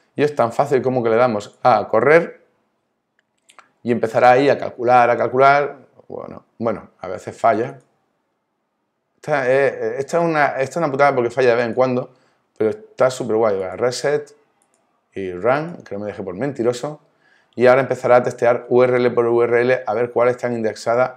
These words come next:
y cuáles no. Además aquí en las pestañas podremos ver las que están indexadas, nos las irán poniendo, las que no están indexadas.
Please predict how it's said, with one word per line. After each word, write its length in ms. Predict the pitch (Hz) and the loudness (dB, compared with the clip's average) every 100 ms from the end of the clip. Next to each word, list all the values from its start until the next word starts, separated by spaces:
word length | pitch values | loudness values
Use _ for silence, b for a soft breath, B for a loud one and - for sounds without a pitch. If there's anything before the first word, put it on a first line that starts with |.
| _ | _
y 140 | 113 | -6
cuáles 340 | 107 110 127 127 - | -4 -2 -2 -4 -12
no. 480 | 101 107 110 - _ _ _ | -10 -6 -6 -8 _ _ _
Además 280 | - 104 113 | -8 -4 -2
aquí 100 | 113 | -2
en 240 | 120 127 117 | -4 -2 -4
las 120 | 120 | -4
pestañas 600 | 139 - 139 135 143 170 - | -8 -4 -2 0 -2 -4 -8
podremos 340 | 104 107 113 113 | -6 -4 -2 0
ver 140 | 127 | 0
las 140 | 104 | -2
que 80 | - | -10
están 200 | - 104 | -10 -8
indexadas, 460 | 113 113 135 131 139 | -6 -4 0 0 0
nos 100 | 107 | -2
las 140 | 101 | -2
irán 260 | 98 110 101 | -2 -4 -6
poniendo, 360 | 127 131 147 | -6 -2 -2
las 140 | 131 107 | -2 -6
que 120 | 101 | -6
no 120 | 117 | -2
están 300 | 120 - 104 | -2 -2 -8
indexadas. 540 | 92 82 - 90 139 | -10 -18 -14 -8 -8